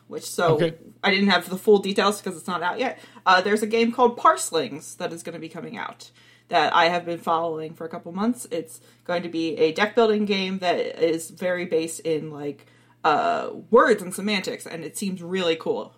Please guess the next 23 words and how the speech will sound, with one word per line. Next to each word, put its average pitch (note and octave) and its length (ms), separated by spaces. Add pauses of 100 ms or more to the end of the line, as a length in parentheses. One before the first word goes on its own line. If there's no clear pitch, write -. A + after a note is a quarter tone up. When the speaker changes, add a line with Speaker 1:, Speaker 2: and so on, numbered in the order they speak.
Speaker 1:
It's, - 260
uh, G#3+ 40
Speaker 2:
Mm. A3+ 180
Speaker 1:
gonna F3+ 140
be F3+ 100
a F3+ 60
T F#3+ 160
T G#3+ 100
R G#3 60
P A3 100
G C4 160
game, D#4+ 320
and B3+ 240 (460)
I C4 340
look B3+ 260
forward E4 320
to F#3 80
it. E3 220
So G#3+ 140
if G#3 100
I A3+ 100
get B3 260
to D4 280